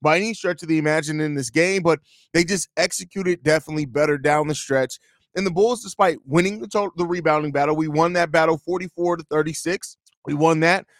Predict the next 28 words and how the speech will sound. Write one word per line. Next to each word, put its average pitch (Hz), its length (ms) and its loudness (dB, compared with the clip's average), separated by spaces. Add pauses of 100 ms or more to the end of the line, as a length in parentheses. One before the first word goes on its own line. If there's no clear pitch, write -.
(120)
The 131 80 -6
points 202 260 -2
off 185 160 2
turnover 185 380 0
battle 175 280 6
went 147 220 0
way 190 400 -2
in 214 80 -2
the 202 80 -2
fla-, 165 360 -4
favor 160 320 0
of 147 60 -4
the 143 60 -6
Cleveland 151 320 -4
Cavaliers, 139 580 2 (280)
twenty-two 214 680 -4
to 170 140 -2
nine, 143 580 -2 (220)
the 135 60 -4
points 170 300 0
off 160 200 2
turnover 160 380 -4
battle 139 380 4 (140)
that 127 80 -6
the 131 80 -8
Cleveland 160 260 -2
Cavaliers 147 520 0
won. 139 320 -2